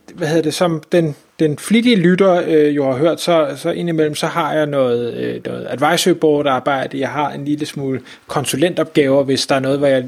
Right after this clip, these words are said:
føler, jeg kan, øh, bidrage med noget værdi og sådan noget. Øhm, og så er der selvfølgelig hele Affiliate Manager,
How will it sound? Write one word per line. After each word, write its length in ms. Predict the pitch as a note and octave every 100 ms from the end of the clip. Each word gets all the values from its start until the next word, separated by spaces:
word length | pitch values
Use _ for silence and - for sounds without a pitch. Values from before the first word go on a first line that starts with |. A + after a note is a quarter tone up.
| -
føler, 300 | - D#3+ C#3+
jeg 180 | C#3 A#2+
kan, 180 | - B2 - - - _ _ -
øh, 160 | C#3
bidrage 520 | C3 E3+ E3 D3+ C3+ C3
med 100 | C3+
noget 180 | B2+
værdi 340 | A#2 G#3+ A#3 F#3
og 60 | E3+
sådan 140 | F#3
noget. 280 | E3+ D#3+ D3+ - - - - -
Øhm, 340 | D#3+ D3+ D3
og 160 | F3 D3
så 80 | E3+
er 40 |
der 100 | D#3+
selvfølgelig 400 | D#3 - D#3 D3+
hele 300 | D3+ D#3 D#3
Affiliate 400 | B2 G3+ G#3 E3+
Manager, 440 | D#3+ D#3 D#3 D3